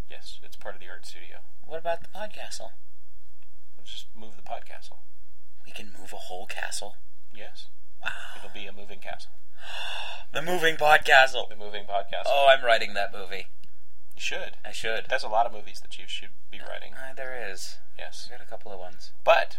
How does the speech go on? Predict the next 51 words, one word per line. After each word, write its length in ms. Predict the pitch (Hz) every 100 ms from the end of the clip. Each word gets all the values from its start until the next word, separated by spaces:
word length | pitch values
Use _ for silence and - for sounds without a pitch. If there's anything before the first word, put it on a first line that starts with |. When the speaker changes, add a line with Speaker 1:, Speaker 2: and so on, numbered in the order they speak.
| -
Speaker 1:
we're 100 | 127
not 180 | 131
here 120 | 123 123
to 80 | 110
talk 200 | 110 110
about 180 | 104
the 60 | 110
movies 320 | 104 101 - -
that 140 | -
you're 100 | 101
gonna 220 | 98 101
write. 280 | 104 104 - - - -
We're 100 | 98
here 140 | -
to 80 | -
talk 220 | - 87 -
about 220 | - -
the 40 |
movies 360 | - - - -
that 120 | -
we're 120 | -
gonna 180 | 98 -
watch. 380 | - - - - - - - - - - - -
Speaker 2:
What 100 | 110
are 60 | 101
we 80 | 92
watching? 300 | 104 - - - - - - -
Speaker 1:
This 220 | 131 -
week 260 | 151 180 -
we 120 | 117
are 120 | 104
watching 460 | 104 101 107 101 98
The 80 | 101
Apartment. 500 | 98 107 - 165 - -
Speaker 2:
Okay. 380 | 131 - 117 127
Speaker 1:
The 280 | - 98 98 - -
Billy 220 | 123 127
Wilder 540 | 110 113 113 123 135
nineteen 480 | 135 107 110 113 104
sixty 420 | - 120 - - - -
Oscar 360 | 127 - 135
winning 360 | 117 117 113 110
for 80 | -
Best 280 | 110 107 -
Picture, 320 | 107 - - - - - - - - 135
and 260 | 131 120
a 60 | 110
number 280 | 98 95 -
of 80 | -
other, 280 | 92 - - - - - -
uh, 220 | - -